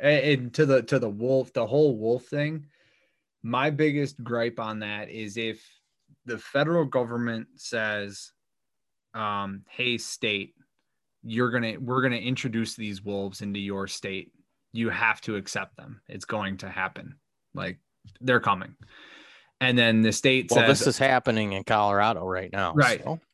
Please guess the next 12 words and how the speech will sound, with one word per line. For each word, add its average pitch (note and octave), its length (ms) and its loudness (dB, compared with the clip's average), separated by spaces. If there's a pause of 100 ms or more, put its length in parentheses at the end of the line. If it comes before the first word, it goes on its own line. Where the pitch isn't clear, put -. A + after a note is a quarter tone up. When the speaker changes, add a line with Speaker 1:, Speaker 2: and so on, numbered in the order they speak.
(120)
Speaker 1:
Exactly. A#2+ 640 0 (340)
And C3+ 140 4
then C3+ 140 6
the A#2+ 100 4
state E3+ 360 4
says, A#2 460 4
"Okay, A2+ 400 2 (100)
well, A2+ 400 2 (720)
all B2+ 100 4
right, A#2 220 4 (280)
they're A2+ 140 0
coming. C#3+ 500 2